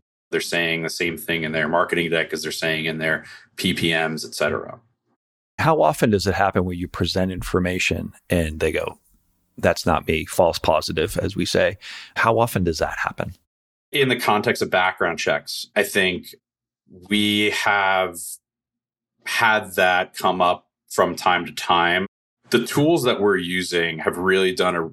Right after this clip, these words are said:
Speaker 1: good job utilizing A I to give us a high degree of confidence that the items that we're seeing are actually related to the client.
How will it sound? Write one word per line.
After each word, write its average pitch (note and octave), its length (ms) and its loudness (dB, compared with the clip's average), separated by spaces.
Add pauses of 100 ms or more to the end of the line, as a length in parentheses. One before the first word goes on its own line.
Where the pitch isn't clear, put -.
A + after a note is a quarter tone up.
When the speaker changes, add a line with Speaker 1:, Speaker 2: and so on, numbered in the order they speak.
(140)
Speaker 1:
good F2 260 2
job E2+ 360 2
utilizing F2 600 0
A E2+ 240 2
I E2+ 380 2
to - 100 -10
give - 100 0
us E2+ 100 -6
a E2+ 40 -8
high E2+ 380 0
degree E2+ 420 -2
of E2+ 100 -2
confidence G#2 760 -2 (460)
that F2 440 2
the - 180 -10
items G2+ 380 2
that - 160 0
we're D#2 80 -6
seeing E2+ 640 -4 (680)
are F#2+ 340 4
actually F2+ 680 -2
related E2 440 -2
to - 80 -8
the C#2+ 60 -14
client. - 420 -4